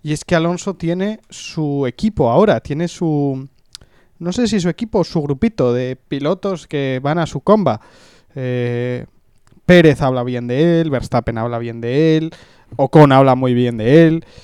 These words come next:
eh, hay mucha gente que habla muy bien de él, Vettel habla muy bien de él, Hamilton habla muy bien de él, pero bueno, tiene su grupito como de seguidores y de, y, y ahora incluso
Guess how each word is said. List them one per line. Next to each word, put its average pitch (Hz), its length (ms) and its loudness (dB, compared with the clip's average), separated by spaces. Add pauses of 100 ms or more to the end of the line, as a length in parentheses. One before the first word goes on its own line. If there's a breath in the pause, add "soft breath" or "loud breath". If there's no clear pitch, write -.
(380 soft breath)
eh, 135 440 -2
hay 170 100 0
mucha 185 300 2
gente 170 340 2
que 143 100 2
habla 143 220 6
muy 131 200 0
bien 127 220 -2
de 120 140 0
él, 165 160 0
Vettel 151 320 4
habla 113 160 -4
muy 113 140 -8
bien 120 100 -8
de 175 100 0
él, 185 120 -6
Hamilton 139 300 -10
habla 135 140 -12
muy 135 120 -12
bien 135 100 -10
de 151 80 -6
él, 165 80 -8
pero 135 160 -2
bueno, 139 260 0 (960)
tiene 180 200 2
su 226 140 -2
grupito 208 460 0
como 151 260 -2
de 127 240 -4
seguidores 156 600 -2
y 139 60 -4
de, 123 300 -4
y, 131 220 -6 (100)
y 143 120 -4
ahora 196 160 2
incluso 214 340 -2